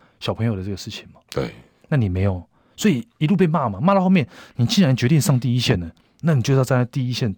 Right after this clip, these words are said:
Speaker 1: 站好，不要，不要，不要说站一半，然后又被人家抓把柄嘛。
Speaker 2: 甚至第一个礼拜，那时候你们还在议会的时候，他就往云林跑完再回来，往高雄跑完再回来。
Speaker 1: 嗯。
Speaker 2: 你，你会让人家觉得说你是不是两边都想顾？
Speaker 1: 嗯。
Speaker 2: 那你两边都不会顾好吗？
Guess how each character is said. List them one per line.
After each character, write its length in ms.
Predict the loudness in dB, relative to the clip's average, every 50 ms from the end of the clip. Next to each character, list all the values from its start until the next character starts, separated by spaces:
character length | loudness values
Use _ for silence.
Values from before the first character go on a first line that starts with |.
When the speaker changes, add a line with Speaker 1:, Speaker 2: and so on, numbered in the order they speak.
| _ -2
Speaker 1:
站 160 | -2 -2 -2
好， 240 | -2 -8 -14 -16 _ _ _ _ _ _ _ _ _ _ _ _ _ _ _ _ _ _ _ _ _ _ -6
不 80 | 0 0
要， 120 | 0 0
不 180 | -2 -4 -2 0
要， 160 | 0 0 -2
不 160 | -4 -2 0
要 120 | 0 0 0
说 160 | 0 -2 -4
站 180 | -2 0 0 0
一 60 | 0
半， 200 | -2 -2 -4 -2
然 80 | -4 -4
后 180 | -4 -4 -6 _ -12 -6 -6
又 80 | -4
被 100 | -2 -2
人 80 | -2 -2
家 60 | -2
抓 160 | -4 -4 -6 -8
把 180 | -8 -12 -14
柄 140 | -14 -16 -16
嘛。 60 | -16 _ _ _ _ -20 _ _ -20 _ -20
Speaker 2:
甚 240 | -16 -2 -2 -2 0
至 120 | 0 -4
第 220 | -4 -2 -2 -2
一 20 | 2
个 80 | 0
礼 160 | 0 0 -2 -4
拜， 280 | -2 -2 -2 -2 -2 -2
那 80 | -2 0
时 80 | 0
候 60 | 0
你 40 | 0
们 60 | -2
还 60 | -4 0
在 280 | 0 0 0 0 -2 -4
议 100 | -4 -2
会 100 | 0 0
的 60 | 0 0
时 80 | 0
候， 60 | -2 -2
他 120 | 0 -2 -2
就 140 | -2 0
往 200 | 0 0 0 0 -2
云 140 | -4 -2 0
林 140 | 0 0 0
跑 140 | 0 -2 0
完 180 | 0 -2 -2
再 80 | -4 -2
回 180 | -2 0 -2
来， 160 | 0 0 0 0
往 160 | -2 -2 -4
高 180 | -2 0 0 0
雄 160 | 0 -4 -4
跑 120 | -4 -4
完 120 | -4 -2 0
再 120 | 0 0
回 160 | 0 -2 -6 -6
来。 180 | -6 -8 -8 -8
Speaker 1:
嗯。 180 | -8 -8 -10 -10 -14 -18 -16 -4
Speaker 2:
你， 280 | -2 0 2 2 0 0
你 160 | 0 2 2
会 80 | 2 2
让 200 | 2 2 0 2
人 0 |
家 100 | 2 0
觉 180 | -2 0 0 2
得 140 | 2 2
说 200 | 0 0 0 0
你 100 | 0 -2
是 60 | -4 -2
不 40 |
是 40 | -2
两 180 | -2 -2 -4 -4
边 320 | -2 0 0 0 0 -2 -10 _ _
都 120 | -2 -2 -2
想 180 | 0 -2 -6 -8 -8
顾？ 200 | -12 -10 -10 -12 _ _ _ _ _ _ -16 -14
Speaker 1:
嗯。 180 | -14 -14 -14 -18 _ -4
Speaker 2:
那 120 | 0 0
你 120 | 0 2 0
两 140 | -2 -2 0
边 160 | -2 -2 0
都 100 | 0 -4
不 120 | -4 -2
会 100 | -2 -2
顾 220 | -2 -2 -6 -6 -4
好 200 | -6 -8 -10 -10
吗？ 160 | -14 -16